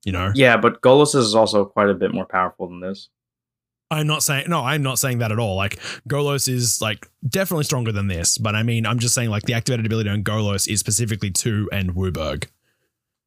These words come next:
Speaker 1: So you have to care about your colors a little bit more there,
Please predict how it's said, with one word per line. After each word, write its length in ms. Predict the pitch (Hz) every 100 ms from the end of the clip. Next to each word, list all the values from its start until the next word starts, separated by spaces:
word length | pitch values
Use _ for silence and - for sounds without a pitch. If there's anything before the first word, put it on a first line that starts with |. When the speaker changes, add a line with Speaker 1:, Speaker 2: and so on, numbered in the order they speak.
| _ _
Speaker 1:
So 100 | -
you 40 | 139
have 180 | 143 120
to 80 |
care 140 | 120 120
about 120 | 113
your 80 | 104
colors 280 | 110 104 98
a 40 |
little 240 | 95 98
bit 120 | 101 107
more 200 | 107 98
there, 280 | 98 117